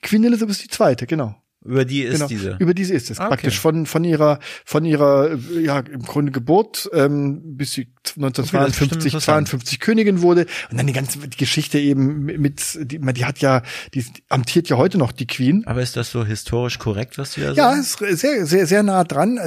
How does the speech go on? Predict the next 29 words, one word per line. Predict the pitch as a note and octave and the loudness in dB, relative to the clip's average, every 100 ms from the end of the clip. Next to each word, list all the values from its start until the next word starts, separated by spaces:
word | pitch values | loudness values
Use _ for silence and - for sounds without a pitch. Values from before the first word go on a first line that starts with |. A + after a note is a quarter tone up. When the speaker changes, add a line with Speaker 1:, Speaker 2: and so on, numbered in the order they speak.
| D3 | -2
Speaker 1:
Man, | D#3+ | 0
die | D#3+ E3+ | 0 0
amtiert | D3 - - | -2 -2 0
heute | F3+ G3 | 0 0
noch, | |
die, | - | -2
überleg | D#3 F#3 | -2 -2
mal, | C#3+ | -2
die | C#3 | -4
hat | C#3 | -4
elf | D#3+ G3 - | 0 0 0
Premierminister | - D3 D3+ G3 B2+ A2 A2+ | -2 2 4 4 2 0 -4
erlebt. | G#2+ A2+ - - - | -6 -6 -8 -12 -10
Die | A#2 | -10
kannte | - D#3+ D3+ | -6 -6 -2
noch, | C#3 B2+ - - - - | -2 -2 -4 -14 -8 -2
die | B2+ | -2
hat | E3 | 2
noch, | D3+ B2+ - | 0 0 -2
die | B2 | -2
hat | D3+ D3+ | 0 0
noch | B2 - - - - | -2 -6 -16 -16 -2
jede | D3+ D#3+ | 2 2
Woche | D3+ - C3+ | 2 0 2
Winston | F3+ - D3 | 2 0 -4
Churchill | - D#3+ A3+ - C3+ A#2 | 0 0 0 2 2 2
zum | - A#2 | -2 -4
Tee | - G#3 | 0 0
empfangen. | B2+ - A#2+ F3 | 0 0 0 0